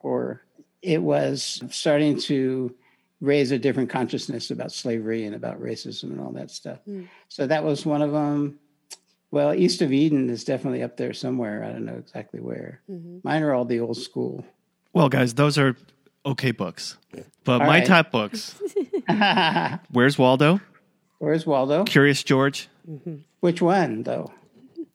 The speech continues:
Speaker 3: All of them.
Speaker 2: We, you're
Speaker 1: All
Speaker 2: not,
Speaker 1: of them.
Speaker 2: you're not allowed to
Speaker 1: <laughs>
Speaker 2: say Doctor Seuss anymore, so you gotta
Speaker 3: You can't
Speaker 2: strike,
Speaker 3: say Doctor
Speaker 2: strike
Speaker 3: Seuss.
Speaker 2: that.
Speaker 3: <laughs> No,
Speaker 1: You
Speaker 3: but,
Speaker 1: know,
Speaker 3: um, but for real, a book that made an impact on me when I was young,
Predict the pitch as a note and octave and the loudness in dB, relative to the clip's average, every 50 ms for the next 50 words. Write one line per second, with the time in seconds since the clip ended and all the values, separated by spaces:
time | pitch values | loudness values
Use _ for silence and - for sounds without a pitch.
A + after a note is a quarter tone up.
0 | _ _ - - - - B2 B2+ C3 - A#3+ A3 G2+ G#2+ - _ _ _ _ - | _ _ -14 -4 0 2 4 4 2 2 0 -2 -4 -6 -8 _ _ _ _ -8
1 | G#3+ - G3 F3+ - - B3 B3 A3+ F#3+ F#3 F#3+ A3+ B3+ C4+ A#3 G3+ A3 G#3+ A#3 | -8 -8 -4 0 2 4 6 6 6 4 4 2 0 0 0 2 2 4 4 6
2 | C4 C#4 C4+ C4+ C4 - A3+ G#3 B3+ A#3+ A3 A#3 A3+ A#3 - - G#3 - - A3+ | 6 6 6 6 6 4 4 2 2 2 4 4 2 2 2 -2 -2 0 0 0
3 | A3+ G#3+ - G#3 F3+ E3 E3 D#3+ D3+ D3+ E3 E3 - F#3+ E3+ E3+ F#3 F#3 F#3 - | 0 0 0 -2 -2 -2 -4 -4 -4 -4 -6 -6 -6 -6 -4 -2 -2 0 2 2
4 | B2+ - - - C#3 D3 D3+ D#3+ E3 D#3 D3 D3+ D3 D3+ - C#3+ C#3 - - C#3 | 2 2 4 4 4 6 6 6 6 6 6 6 6 6 6 4 4 4 4 4
5 | C#3 - G#3+ F3 E3 E3+ - - - D3+ C#3 - - - - - - _ - - | 4 4 4 2 0 -2 -2 0 0 0 0 0 -2 -4 -4 -6 -10 _ -14 -18
6 | - - - - - - E3 E3 F3+ F3+ F3 F3+ E3+ F3+ F3 F#3 F3+ F3 E3+ D#3+ | -16 -18 -18 -20 -12 -2 4 6 8 8 8 8 8 6 6 8 6 6 6 4
7 | D3+ - - - - - _ - - E3+ E3 D#3+ - - F3+ E3+ D#3+ F3 F3 E3+ | 2 -4 -14 -20 -20 -20 _ 2 4 4 4 4 4 2 2 4 6 6 6 6
8 | D#3 D3+ C#3+ - _ _ _ - B2+ A#2 A#2+ - - D3+ D#3+ - - D3+ C3+ C3 | 6 4 2 -2 _ _ _ -6 -6 -6 -2 0 0 0 2 2 4 4 4 4
9 | B2+ C3 C3 C3 B2 B2 B2+ B2+ - C3+ B2+ B2 - - A#2 A2+ A2+ A2+ A2+ G#2+ | 4 4 4 4 4 2 0 0 2 2 0 2 2 0 0 0 2 2 0 0
10 | G#2 G2 - A2+ A2+ A2+ A2 G#2+ A2 B2 B2 A#2 G#2+ G#2 G#2+ | -2 -2 -4 -2 -2 -2 -2 -2 0 0 2 2 0 -2 -4